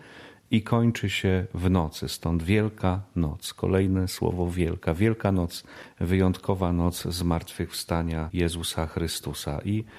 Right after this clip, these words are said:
w tym czasie rzeczywiście spotykamy całe spektrum różnych postaw wobec Jezusa Chrystusa, wobec Jego śmierci. I potem też widzimy, jak trudno było uczniom przyjąć tę prawdę, że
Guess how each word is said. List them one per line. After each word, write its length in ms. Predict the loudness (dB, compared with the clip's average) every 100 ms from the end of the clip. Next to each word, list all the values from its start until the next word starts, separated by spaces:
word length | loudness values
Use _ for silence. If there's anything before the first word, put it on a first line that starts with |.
| -18
w 120 | -12 -2
tym 200 | 0 2
czasie 340 | 0 0 2
rzeczywiście 540 | 2 2 0 0 0
spotykamy 680 | -2 0 -2 -2 0 2 2
całe 360 | 2 2 4 2
spektrum 680 | 0 -2 -2 -2 0 2 4
różnych 540 | 4 4 2 2 0
postaw 760 | 0 0 -2 0 2 2 -6 -4
wobec 720 | 0 2 2 2 0 -2 -2
Jezusa 560 | 2 2 2 -2 -2 -2
Chrystusa, 640 | 0 -2 0 0 2 2
wobec 500 | 2 0 -2 -2 0
Jego 340 | 2 4 2
śmierci. 600 | 0 2 2 2 0 0
I 40 | 0
potem 320 | 0 2 2
też 200 | 2 0
widzimy, 380 | -2 2 4 6
jak 180 | 2
trudno 380 | 2 2 4 2
było 480 | 4 2 2 0 -2 _
uczniom 520 | 0 0 0 2 4 4
przyjąć 520 | 2 4 4 2 0
tę 160 | -2
prawdę, 480 | 0 0 0 0 -2
że 260 | 0 -2